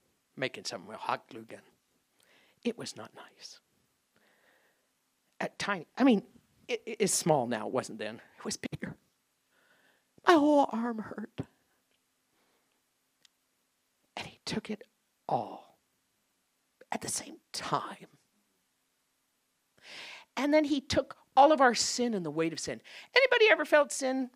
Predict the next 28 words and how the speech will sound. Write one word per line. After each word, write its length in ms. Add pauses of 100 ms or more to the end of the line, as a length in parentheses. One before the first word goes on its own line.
and 160
guilty 360 (260)
and 140
terrible 420 (140)
because 260
you 80
sinned? 320 (180)
Ever, 160
ever 180 (120)
felt 200
that? 240 (500)
It's 160
gross, 340
right? 200 (840)
So 260
he 140
takes 280
all 180
the 100
sin, 480 (240)
the 80
weight 300
of 80
it, 180 (640)
the 60
shame, 380
the 80
guilt, 260